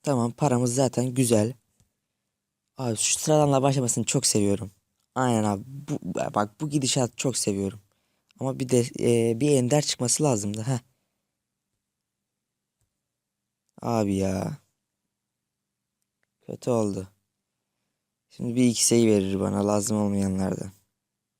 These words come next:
Koruma verdi. Bir şey fark etmedi gerçi.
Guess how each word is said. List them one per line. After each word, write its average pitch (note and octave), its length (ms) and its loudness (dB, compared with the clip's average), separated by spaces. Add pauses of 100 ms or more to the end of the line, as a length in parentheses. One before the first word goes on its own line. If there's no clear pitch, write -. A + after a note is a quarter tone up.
(1500)
Koruma B2 400 0
verdi. G2+ 260 0
Bir - 40 -10
şey B2 160 -2
fark A2+ 300 -2
etmedi G2 320 -4
gerçi. F#2+ 400 -6